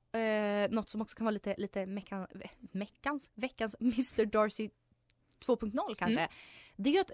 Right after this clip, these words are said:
Speaker 1: man kan ju faktiskt gå på bal här i Uppsala också.
Speaker 2: Precis.
Speaker 1: Det finns ju mycket liksom studentbaler som
Speaker 2: Ja.
Speaker 1: verkligen heter så här, vårbal eller
Speaker 2: Ja.
Speaker 1: sådär. Det, bal på slottet.
Speaker 2: Falukorvsbalen.
Speaker 1: Oj, finns det?
Speaker 2: Ja.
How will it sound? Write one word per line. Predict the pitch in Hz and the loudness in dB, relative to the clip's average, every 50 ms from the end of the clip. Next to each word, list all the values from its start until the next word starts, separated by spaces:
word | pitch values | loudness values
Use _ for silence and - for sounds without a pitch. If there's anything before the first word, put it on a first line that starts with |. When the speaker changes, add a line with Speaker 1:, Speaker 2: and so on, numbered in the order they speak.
| - | -6
Speaker 1:
man | - 233 254 247 | 0 2 2 2
kan | 240 - - 262 262 | 2 0 0 0 0
ju | 349 427 466 | 0 0 -2
faktiskt | - - 220 - - - - 185 185 - - | -2 -2 -4 -4 -4 -8 -6 -6 -6 -6 -6
gå | 202 196 190 175 | -4 -2 -2 -2
på | - - | -2 -6
bal | 180 180 165 165 160 156 185 | -6 -4 -2 -2 -2 -2 -2
här | 185 185 | -4 -4
i | 190 233 | -4 -4
Uppsala | - - - - 508 - - - | -4 -2 -2 0 0 -2 -2 -4
också. | - - - - - - - | -6 -6 -6 -6 -8 -8 -14
Speaker 2:
Precis. | - - 202 - - - 392 330 202 - - - | -8 -8 -4 -2 0 0 0 0 -2 -2 -2 -2
Speaker 1:
Det | 208 202 247 254 | -2 -2 -2 0
finns | - 294 262 247 | 0 0 2 4
ju | 269 | 4
mycket | 269 262 - - | 4 4 2 -2
liksom | 269 247 - 214 | -6 -4 -4 -4
studentbaler | - - - 208 196 277 254 208 - 190 180 190 - 294 330 381 403 339 214 - 98 104 - - - - | -6 -4 -6 0 0 2 2 0 -2 -6 -10 -2 2 2 2 4 4 2 2 0 -2 -4 -6 -8 -8 -6
som | 202 185 226 | 0 2 2
Speaker 2:
Ja. | 220 | 2
Speaker 1:
verkligen | 214 - - 202 202 | 2 0 0 -2 0
heter | 269 320 - 233 | 0 0 0 -2
så | - 180 | -4 -4
här, | 160 | -6
vårbal | 180 175 180 233 247 220 185 175 180 170 - 190 185 175 160 147 - - | -4 -4 0 0 2 2 0 -2 -4 -2 -2 0 0 0 -2 -4 -6 -4
eller | - 180 180 175 170 | -2 0 0 2 2
Speaker 2:
Ja. | 202 190 175 170 185 - - - - - - - - - _ _ | 2 2 0 -2 -4 -8 -16 -20 -20 -20 -20 -20 -20 -20 _ _
Speaker 1:
sådär. | - - 277 208 151 - - _ - | 0 2 4 4 2 0 -2 _ -8
Det, | 214 202 247 - - | -2 -2 0 0 2
bal | 226 - 254 233 | 4 8 8 10
på | 247 233 208 | 10 10 8
slottet. | 190 196 220 208 | 8 6 6 8
Speaker 2:
Falukorvsbalen. | 214 202 196 202 - 190 196 196 196 196 196 185 180 180 - - | 8 8 6 6 6 6 6 6 4 2 0 -2 -4 -6 -2 2
Speaker 1:
Oj, | - 233 262 240 262 277 | 6 6 6 6 6 2
finns | 285 - 247 - 466 523 349 226 - - | 0 -2 -2 -2 2 2 2 2 0 0
det? | - 359 220 170 - - | 0 0 0 0 -4 -6
Speaker 2:
Ja. | 196 175 165 156 311 | -6 -2 0 2 0